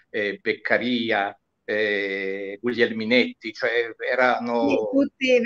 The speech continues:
Speaker 1: delle
Speaker 2: veramente
Speaker 1: figure
Speaker 2: i più
Speaker 1: che erano
Speaker 2: grandi,
Speaker 1: dom-,
Speaker 2: sì.
Speaker 1: dominanti.
Speaker 2: Sì, sì,
Speaker 1: Sì,
Speaker 2: i più
Speaker 1: dominanti,
Speaker 2: grandi.
Speaker 1: erano personaggi s-, erano personaggi s-, cioè non potevi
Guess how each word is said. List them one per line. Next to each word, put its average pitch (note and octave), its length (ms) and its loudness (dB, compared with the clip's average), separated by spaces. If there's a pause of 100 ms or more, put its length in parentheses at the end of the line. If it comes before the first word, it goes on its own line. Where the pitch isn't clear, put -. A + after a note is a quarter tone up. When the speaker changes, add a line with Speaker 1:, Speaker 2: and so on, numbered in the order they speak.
(100)
Speaker 1:
delle A#3+ 200 2
Speaker 2:
veramente - 0 -
Speaker 1:
figure A#3+ 460 6
Speaker 2:
i - 20 2
più A#3 60 -4
Speaker 1:
che A3 80 -2
erano G#3+ 300 6
Speaker 2:
grandi, G3 380 -4
Speaker 1:
dom-, A3 160 -8
Speaker 2:
sì. G#3+ 300 -8
Speaker 1:
dominanti. A#3 560 -8 (160)
Speaker 2:
Sì, F#3+ 400 -6 (460)
sì, - 480 -14 (120)
Speaker 1:
Sì, - 300 0
Speaker 2:
i - 20 -2
più - 0 -
Speaker 1:
dominanti, B2 720 0
Speaker 2:
grandi. - 20 -16
Speaker 1:
erano G2+ 260 -14
personaggi G#2+ 800 -4
s-, - 200 -12 (720)
erano A#2+ 340 0
personaggi A#2 560 -2
s-, - 120 -16 (180)
cioè A2+ 180 2
non A#2 180 -2
potevi C3 540 4